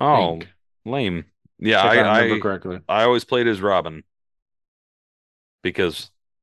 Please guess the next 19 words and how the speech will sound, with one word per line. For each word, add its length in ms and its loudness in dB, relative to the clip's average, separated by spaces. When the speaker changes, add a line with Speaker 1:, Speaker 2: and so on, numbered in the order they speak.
Speaker 1:
justice 380 -2
for 180 4
Robin. 400 2
I'm 80 -10
tired 240 2
of 240 -4
people 300 -6
talking 340 -4
crap 320 0
about 220 -2
Robin, 340 0
Colonel 360 -2
Bob. 400 0
Robin's 320 0
awesome. 400 -2
Speaker 2:
Robin's 280 0
a 60 -8
great 280 -10
character. 460 -16